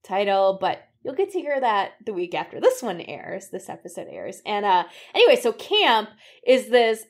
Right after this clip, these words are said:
fluffy, fun, summery book. Um, also super, super queer.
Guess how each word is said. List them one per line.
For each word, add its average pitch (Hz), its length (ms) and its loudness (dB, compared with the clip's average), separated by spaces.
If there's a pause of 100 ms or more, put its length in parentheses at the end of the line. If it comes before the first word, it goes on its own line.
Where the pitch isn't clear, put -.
(240)
fluffy, 311 680 0
fun, 226 640 0 (140)
summery 220 1040 0
book. 190 440 -6 (220)
Um, 190 600 -2
also 196 300 -2
super, 208 540 -10
super 185 360 -8
queer. 165 540 -10